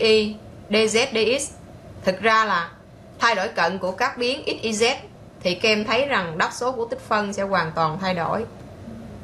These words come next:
Bây giờ cô mời các em xem một cái ví dụ tính tích phân bội ba trong tọa độ đề cát. À, tuy nhiên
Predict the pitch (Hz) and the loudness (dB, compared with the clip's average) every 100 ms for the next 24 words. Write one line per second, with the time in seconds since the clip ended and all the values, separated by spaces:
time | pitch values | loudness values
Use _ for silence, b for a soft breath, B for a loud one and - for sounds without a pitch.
0 | - - - - - - - - - - | -16 -16 -16 -16 -16 -16 -16 -16 -16 -16
1 | - - - - - - - - - - | -16 -14 -14 -16 -16 -16 -14 -14 -14 -14
2 | - - - - - - - - 226 233 | -14 -14 -14 -14 -14 -14 -14 -2 2 6
3 | 196 190 220 226 196 185 240 233 220 214 | 6 4 2 2 2 0 2 2 2 0
4 | - 233 208 - 262 285 202 165 170 - | 0 0 0 -2 -4 0 4 4 2 -2
5 | - - - - - 262 311 330 240 220 | -14 -20 -18 -10 -2 0 0 0 0 4
6 | 180 196 214 214 208 208 - - 226 220 | 2 4 4 6 4 -2 -8 0 0 2
7 | 185 185 175 180 170 208 247 - B B | 0 2 2 2 0 0 0 -2 B B
8 | B 190 185 240 240 240 233 226 | B 0 2 2 4 4 4 2